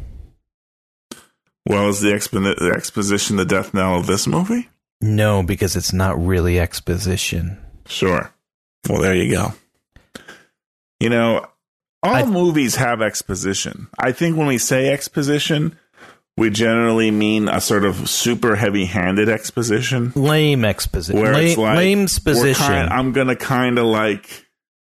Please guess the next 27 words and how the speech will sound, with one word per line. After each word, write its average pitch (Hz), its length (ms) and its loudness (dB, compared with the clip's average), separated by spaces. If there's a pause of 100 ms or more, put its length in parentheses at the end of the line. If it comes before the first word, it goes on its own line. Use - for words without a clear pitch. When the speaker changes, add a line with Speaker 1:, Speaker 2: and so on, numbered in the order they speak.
(120)
Speaker 1:
yeah, 98 380 2 (360)
really 127 400 2
awkwardly 107 640 -2
throw 101 540 0
in 95 480 2 (1120)
comments 101 1080 0
or 98 240 0
dialogue 90 960 0 (640)
or 87 440 2
flashbacks 104 960 -2
to 95 60 -8
kind 98 200 -2
of 85 80 0
explain 92 500 -2
what's 87 200 -2
happening 80 540 -2
in 78 100 -2
a - 60 -2
certain, 76 400 -2
a 85 100 0
very 92 300 0
heavy-handed 85 600 0
way, 80 480 0 (760)
versus 131 480 0
the 113 100 0
kind 113 300 0
of 101 280 0